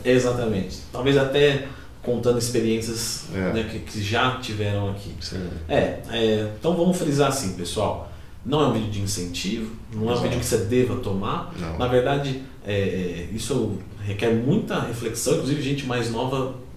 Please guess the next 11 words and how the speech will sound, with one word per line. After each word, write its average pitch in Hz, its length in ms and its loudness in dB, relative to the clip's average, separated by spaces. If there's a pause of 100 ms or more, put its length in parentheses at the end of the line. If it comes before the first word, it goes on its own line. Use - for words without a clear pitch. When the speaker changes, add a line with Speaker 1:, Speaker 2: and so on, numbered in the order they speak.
(160)
Speaker 1:
é 110 80 -8
complicado, 131 680 -2
né? 127 140 0
Porque 120 220 -6
às 120 60 0
vezes 123 160 -2
não 127 80 0
amadureceu 123 640 0
bem 117 180 0
a 110 40 2
ideia. 110 580 0